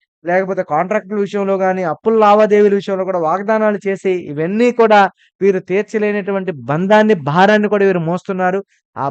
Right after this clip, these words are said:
భారం కూడా వీరికి పూర్తిగా బయటపడుతుంది. ఆ అతి భారమైనటువంటి బంధం ఇది ఒక అర్థమైనటువంటి విషయం అన్నమాట. కాబట్టి ఈ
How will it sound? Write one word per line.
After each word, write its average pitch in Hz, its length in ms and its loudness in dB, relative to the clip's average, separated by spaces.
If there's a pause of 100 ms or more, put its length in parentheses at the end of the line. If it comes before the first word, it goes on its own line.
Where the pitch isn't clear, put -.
భారం 160 340 0
కూడా 196 200 0
వీరికి 175 340 -4
పూర్తిగా 190 480 -2
బయటపడుతుంది. 170 680 -6 (340)
ఆ 131 160 -8
అతి 143 220 -8
భారమైనటువంటి 196 760 0
బంధం 190 340 0 (300)
ఇది 185 180 -2 (520)
ఒక 143 200 -12
అర్థమైనటువంటి 156 720 -2
విషయం 147 240 -8
అన్నమాట. 127 240 -8
కాబట్టి 220 480 0 (400)
ఈ 170 80 -2